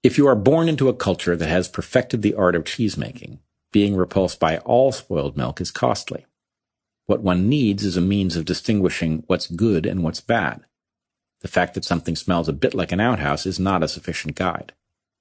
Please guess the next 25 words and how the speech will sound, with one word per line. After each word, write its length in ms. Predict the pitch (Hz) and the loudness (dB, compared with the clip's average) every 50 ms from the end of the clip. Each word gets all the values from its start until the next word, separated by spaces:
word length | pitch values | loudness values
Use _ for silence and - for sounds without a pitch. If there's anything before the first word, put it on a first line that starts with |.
| _ _ _ _ _ _ _ _ _ _ _ _ _ _ _ _ _ _ _ - | _ _ _ _ _ _ _ _ _ _ _ _ _ _ _ _ _ _ _ -2
When 100 | 127 117 | 0 2
Heather 240 | 110 170 180 185 165 | 2 2 2 4 2
was 160 | 151 123 - | 2 2 4
doing 260 | - 120 113 107 104 | 2 2 2 2 2
research 460 | 95 101 98 - - 90 78 - - | 0 0 0 0 -2 -4 -4 -4 -4
on 100 | 95 95 | -2 -2
a 60 | 90 | -2
small 420 | - - - 117 110 113 113 117 - | -2 -2 0 2 2 4 4 4 4
island 340 | 92 92 95 90 87 85 85 | 2 2 2 0 0 0 0
off 160 | 82 76 - | 0 0 -2
the 60 | - | -6
coast 320 | - - 90 90 - - | -6 -4 -4 -4 -4 -4
of 80 | - 80 | -4 -2
Madagascar 680 | 82 80 78 78 78 80 82 82 82 - - - 82 78 | 0 0 0 0 0 0 0 0 -2 -4 -4 -2 -2 -2
in 100 | 76 78 | 0 0
the 60 | 87 | 0
nineties, 580 | 95 120 131 123 98 76 69 76 85 - - - - | 0 2 2 2 0 0 -2 -2 -4 -8 -10 -12 -12
sleeping 380 | - - - 92 90 - 98 95 | -8 -4 -4 -2 -2 -2 -2 -2
in 80 | 92 | -2
a 40 | 92 | -2
tent, 420 | 90 - - 82 80 78 78 - | -4 -4 -2 0 0 -2 -2 -6
showering 420 | - - - 85 85 90 92 95 92 | -6 -4 -2 0 0 0 0 0 0
in 80 | 87 | 0
a 40 | 87 | 0
waterfall, 680 | 87 80 73 73 71 67 - - - 58 62 78 95 _ | 2 2 2 2 0 -2 -4 -4 -4 -4 -4 -4 -8 _